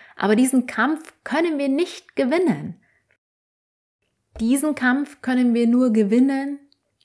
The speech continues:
indem wir aufhören, gegen all das zu kämpfen.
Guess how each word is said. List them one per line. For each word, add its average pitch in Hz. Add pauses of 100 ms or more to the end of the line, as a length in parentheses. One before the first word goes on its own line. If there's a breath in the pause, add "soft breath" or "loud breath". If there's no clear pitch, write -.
indem 208
wir 220 (220)
aufhören, 262
gegen 180
all 160
das 175
zu 180
kämpfen. 170